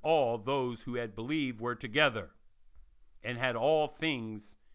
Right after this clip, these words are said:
in common." But what do tell were the all things? Well, a biblical community walks in a manner worthy of their calling with God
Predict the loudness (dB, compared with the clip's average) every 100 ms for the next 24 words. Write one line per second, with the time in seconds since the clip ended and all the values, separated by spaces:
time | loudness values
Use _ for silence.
0 | -14 -10 -4 2 2 0 -8 -18 -20 -20
1 | -20 -20 -20 -20 -20 -20 -20 -20 -20 -20
2 | -20 -20 -20 -20 -20 _ _ -20 -20 -20
3 | -20 -20 -20 -20 -20 -20 _ _ -20 -20
4 | -20 -20 -20 -20 _ _ -8 -6 -4 -4
5 | -4 -6 -4 -2 -2 -2 -6 -6 -6 -8
6 | -12 -10 -8 -10 -8 -4 0 -2 -4 -6
7 | -6 -6 -8 -16 -20 -20 -20 -20 -20 -20
8 | -20 -20 -20 -20 -6 0 0 0 -2 -4
9 | -4 -6 -4 -2 -2 -2 -6 -6 -2 -2
10 | -2 -6 -6 -4 -2 0 0 -2 -2 -2
11 | -2 -4 -4 -6 -2 0 0 -2 -6 -4
12 | -2 0 -2 -4